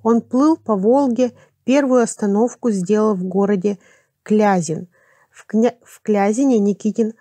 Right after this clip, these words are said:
отправляется в монастырь, получает благословление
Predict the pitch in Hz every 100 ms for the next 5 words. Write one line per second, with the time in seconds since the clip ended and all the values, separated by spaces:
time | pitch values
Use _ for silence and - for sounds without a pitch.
0 | _ - 202 - 208 202 208 208 - 214
1 | 202 233 262 262 - 208 156 - _ _
2 | - 202 190 - 208 202 190 _ _ 202
3 | 214 202 214 - 202 180 202 254 262 196
4 | 180